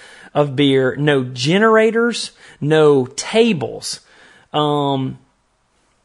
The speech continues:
I mean, no T Vs, uh, no grills. You can still have, I, th-, I think you can still have folding chairs, but no other kind of furniture.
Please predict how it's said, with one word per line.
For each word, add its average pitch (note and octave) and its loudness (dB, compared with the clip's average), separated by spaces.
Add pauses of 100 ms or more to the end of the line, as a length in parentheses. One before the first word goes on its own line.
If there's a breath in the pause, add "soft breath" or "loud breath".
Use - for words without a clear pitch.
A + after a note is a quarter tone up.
(640)
I D3 -2
mean, D#3 -2
no D3+ 2
T A#3+ 0
Vs, A#2 -6
uh, B2 -8
no D#3 2
grills. C#3+ 0 (320 loud breath)
You E3 -2
can D#3 -4
still C4+ 2
have, A#3+ 2
I, E3+ 0
th-, - -16
I D#3+ 0
think C#4+ 2
you D3+ -2
can E3+ -2
still F#3 2
have D#3 0
folding C4+ 2
chairs, B2+ -2
but C3+ -6
no G#3+ 4
other G#3+ 2
kind F#3 -4
of B2+ -6
furniture. B2 -4